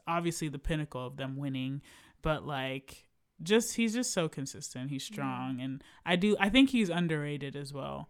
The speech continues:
Speaker 2: Mm-hmm.
Speaker 1: 'cause I feel like it was, like, he's been, like, in Dallas, so it wasn't as, like,
Speaker 2: Yeah.
Speaker 1: cool to be in Dallas. And he
Speaker 2: Yeah.
Speaker 1: made Dallas cool. And I think,
Speaker 2: Mm-hmm.
Speaker 1: you know, even Luka looks up to him. So I, I
Speaker 2: Mm-hmm.
Speaker 1: would say Dirk, but, like, it wasn't to, like, this extent that I was like, "I love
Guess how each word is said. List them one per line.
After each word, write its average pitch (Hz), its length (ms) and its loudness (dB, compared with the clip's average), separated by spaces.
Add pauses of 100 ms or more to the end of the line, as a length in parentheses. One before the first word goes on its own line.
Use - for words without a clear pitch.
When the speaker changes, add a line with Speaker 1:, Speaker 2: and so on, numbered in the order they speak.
Speaker 2:
Mm-hmm. 196 300 -16
Speaker 1:
'cause 165 120 -4
I 165 80 0
feel 190 180 2
like 165 200 2
it 175 60 2
was, 165 120 -2
like, 151 200 -2
he's 165 260 -4
been, 156 240 -2
like, 139 300 -6
in 160 220 -2
Dallas, 147 440 -4
so 147 140 -6
it 147 40 -6
wasn't 160 280 -2
as, 147 300 -4
like, 131 440 -12
Speaker 2:
Yeah. 247 280 -8
Speaker 1:
cool 160 500 4
to 160 140 -6
be 156 180 -2
in 147 120 -2
Dallas. 143 540 -4
And 208 220 0
he 254 80 2
Speaker 2:
Yeah. 269 60 6
Speaker 1:
made 294 180 0
Dallas 262 320 2
cool. 277 260 -2
And 165 160 -2
I 156 80 -4
think, 240 340 0
Speaker 2:
Mm-hmm. 311 220 -20 (160)
Speaker 1:
you 196 140 2
know, 160 320 -2
even 180 320 0
Luka 190 240 -2
looks 160 240 -6
up 151 180 -6
to 170 100 -6
him. 160 120 -2
So 190 120 2
I, 196 160 8 (260)
I 226 100 12
Speaker 2:
Mm-hmm. 320 100 12
Speaker 1:
would 339 140 8
say 269 220 8
Dirk, 220 360 4
but, 208 120 4
like, 165 340 2 (180)
it 190 100 4
wasn't 196 400 6
to, 180 200 2
like, 151 420 -4 (200)
this 165 240 -2
extent 170 500 0
that 151 120 -2
I 156 100 0
was 151 100 -4
like, 139 240 -8
"I 143 120 -8
love 147 520 -4